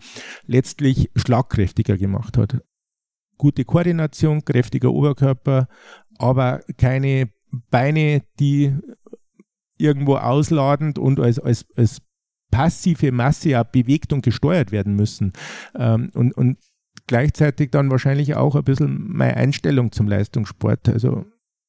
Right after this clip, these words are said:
ich wusste immer, je mehr ich mache, vor allem im Sommer, ein guter Skifahrer wird im Sommer gemacht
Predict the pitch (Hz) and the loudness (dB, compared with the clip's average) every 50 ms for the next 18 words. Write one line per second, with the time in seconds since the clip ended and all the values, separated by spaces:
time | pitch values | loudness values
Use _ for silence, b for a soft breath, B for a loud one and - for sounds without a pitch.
0 | _ _ _ _ _ _ _ _ _ _ _ _ _ _ _ _ _ _ - 127 | _ _ _ _ _ _ _ _ _ _ _ _ _ _ _ _ _ _ -2 -2
1 | 120 - - - 135 151 165 160 - - - - 143 165 185 180 175 170 151 B | -2 0 -2 -2 0 0 0 0 -2 -6 -6 -2 -2 0 2 2 0 0 -2 B
2 | B B B B B B B B B - 131 123 127 127 127 131 127 123 - 170 | B B B B B B B B B -4 0 0 2 2 2 0 0 0 0 -2
3 | 165 135 - - - 135 120 117 127 170 185 - - - - - - - _ _ | -2 -2 0 -2 -2 0 2 2 2 2 0 -2 -4 -10 -10 -10 -10 -10 _ _
4 | _ _ _ - - 135 131 135 139 131 135 143 135 120 107 - - 123 156 190 | _ _ _ -4 0 0 0 2 2 0 0 0 0 -2 0 0 0 0 2 2
5 | 208 208 208 - - 123 - - 165 160 - - 151 143 135 127 120 - - 175 | 0 0 0 -2 -4 -4 0 0 0 0 0 -2 0 0 2 0 0 -2 -2 -2
6 | 156 160 160 143 139 123 139 131 123 120 117 - - 123 160 185 180 151 175 170 | 0 0 0 0 0 0 2 2 0 0 0 0 -2 0 0 0 0 0 0 0
7 | 170 - - - - B | 0 -2 -4 -8 -12 B